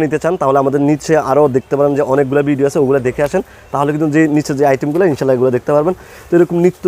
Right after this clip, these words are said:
নতুন আপডেট পেতে হলে সবাইকে আমার YouTube চ্যানেলটা সাবস্ক্রাইব করে পেজটাকে ফলো দিয়ে অবশ্যই আমাদের সাথে থাকতে হবে। আর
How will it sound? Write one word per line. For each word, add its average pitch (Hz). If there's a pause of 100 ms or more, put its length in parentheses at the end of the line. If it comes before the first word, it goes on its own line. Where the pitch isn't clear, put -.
নতুন 170 (100)
আপডেট 147
পেতে 170
হলে 165
সবাইকে 147
আমার 147 (180)
YouTube 139
চ্যানেলটা 143
সাবস্ক্রাইব 139
করে 151
পেজটাকে 139
ফলো 131
দিয়ে 139
অবশ্যই 127
আমাদের 131
সাথে 131
থাকতে -
হবে। 143 (380)
আর 123